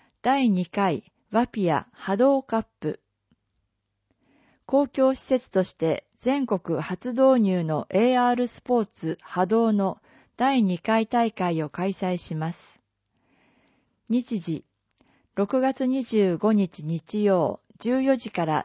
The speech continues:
十七時三十分。場所、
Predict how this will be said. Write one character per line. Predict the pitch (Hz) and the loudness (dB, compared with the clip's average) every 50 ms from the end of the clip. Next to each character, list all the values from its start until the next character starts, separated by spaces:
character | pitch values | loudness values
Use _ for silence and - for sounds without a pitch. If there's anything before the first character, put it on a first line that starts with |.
| - - | -6 -10
十 | - 202 240 254 254 | -6 -2 -2 0 2
七 | 240 247 240 240 240 | 2 2 4 2 2
時 | 202 185 156 | 0 -2 -6
三 | - - 190 208 208 196 | -6 -4 -2 0 0 0
十 | 175 190 190 - _ _ | 0 -2 -6 -8 _ _
分。 | - 147 156 151 208 208 208 _ _ _ _ _ _ _ _ _ _ _ _ _ _ _ _ _ | -10 -8 -8 -8 -10 -12 -16 _ _ _ _ _ _ _ _ _ _ _ _ _ _ _ _ _
場 | - 180 190 | -4 -4 -4
所、 | - - - 220 214 - | -2 -2 0 0 0 0